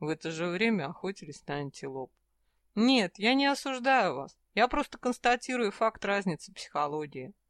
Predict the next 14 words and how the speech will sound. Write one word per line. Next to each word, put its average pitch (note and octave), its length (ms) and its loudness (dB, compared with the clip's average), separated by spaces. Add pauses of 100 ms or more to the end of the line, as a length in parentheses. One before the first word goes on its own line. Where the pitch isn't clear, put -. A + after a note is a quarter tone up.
(440)
Нормальное E3 720 2
дело. F3+ 380 -4 (380)
Мы A#3+ 160 6
всего-навсего B3+ 720 4
на G#3 160 4
триста G#3+ 380 -4
лет A#3 240 0
раньше F#3+ 340 2
вас G#3 260 -2
избавились F3+ 640 0
от D#3+ 140 -4
феодального E3 640 0
стиля D#3+ 340 -6
мышления. D3 680 -4